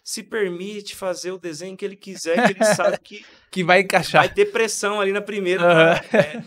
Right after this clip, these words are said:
Speaker 1: E, cara, é, é ruim também quando você tem um primeira muito bom e um segunda voz desafinado. Isso é ruim pra quem assiste o show, pra quem acompanha.
Speaker 2: Percebe, né?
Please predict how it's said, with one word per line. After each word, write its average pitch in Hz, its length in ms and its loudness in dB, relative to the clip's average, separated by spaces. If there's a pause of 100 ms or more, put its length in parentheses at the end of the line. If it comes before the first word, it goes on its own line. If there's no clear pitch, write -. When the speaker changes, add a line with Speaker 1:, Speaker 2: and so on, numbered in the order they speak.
(240)
Speaker 1:
E, 247 220 -10
cara, 226 400 0
é, 170 280 -6 (100)
é 233 100 0
ruim 214 340 -4
também 165 280 -4
quando 156 180 -8
você 151 160 -10
tem 151 140 -12
um 139 60 -12
primeira 143 360 -8
muito 139 260 -14
bom 147 280 -12
e 185 40 -10
um 180 60 -10
segunda 175 360 -10
voz 143 480 -10 (180)
desafinado. 131 840 -14 (840)
Isso 151 260 -8
é 170 80 0
ruim 208 240 -6
pra - 200 -14
quem 151 140 -12
assiste - 380 -10
o 139 40 -16
show, 156 340 -10
pra 175 140 -16
quem 131 120 -20
acompanha. 156 400 -12
Speaker 2:
Percebe, 170 480 -4
né? 131 140 -20